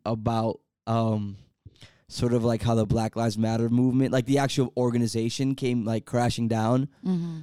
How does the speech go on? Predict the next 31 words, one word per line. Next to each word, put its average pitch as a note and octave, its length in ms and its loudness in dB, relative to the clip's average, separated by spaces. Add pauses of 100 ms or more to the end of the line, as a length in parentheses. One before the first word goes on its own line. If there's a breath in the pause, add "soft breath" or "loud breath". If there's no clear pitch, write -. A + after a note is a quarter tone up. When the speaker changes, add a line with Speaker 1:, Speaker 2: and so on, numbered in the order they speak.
(120)
Speaker 1:
So - 180 -4
I A#2 120 2
was A2+ 120 0
like, A#2 180 -4
"Wh-, A#2 140 -2 (280)
but A#2 180 -2 (300)
my A#2 160 -4
bad, G#2 200 -14
go A2 120 -6
ahead." G2+ 140 -8 (260)
Speaker 2:
<laughs> G#3+ 260 0
Speaker 1:
What C#4 180 -2
were A2+ 120 2
you A#2 100 2
saying? G2+ 300 -2 (140)
<laughs> G#3 220 0
Speaker 2:
Well, A#3+ 120 0
there, B3 160 0
Speaker 1:
Yeah, - 20 -4
Speaker 2:
like, B3 260 2
Speaker 1:
yeah. G#3 80 -6 (100)
Speaker 2:
one A#3 220 -2
example G#3+ 400 -2
that F#3 160 -2
stood F#3 200 -6
out F3 160 -4
to F#3 100 -10
me E3+ 180 -6
is, D3+ 160 -10
like, C#3+ 380 -10 (400)
this, - 560 -8